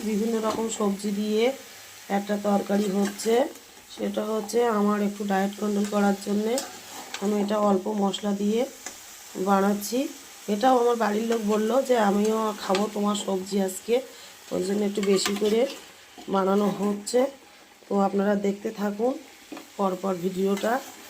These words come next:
তো আমার ভিডিওটা ভালো লাগলে লাইক, কমেন্ট, শেয়ার করবেন আর আমার চ্যানেলটি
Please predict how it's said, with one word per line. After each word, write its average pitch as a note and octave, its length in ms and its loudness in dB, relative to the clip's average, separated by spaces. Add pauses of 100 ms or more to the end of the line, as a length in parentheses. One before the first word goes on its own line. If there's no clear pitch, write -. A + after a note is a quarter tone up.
(400)
তো G3 120 0
আমার G3+ 240 2
ভিডিওটা G3+ 440 2
ভালো F#3 300 2
লাগলে G3+ 340 0
লাইক, F#3+ 320 0
কমেন্ট, G3 280 0
শেয়ার F#3 260 0
করবেন G3 420 -2 (580)
আর F3+ 200 0
আমার F#3+ 300 2
চ্যানেলটি F#3+ 460 0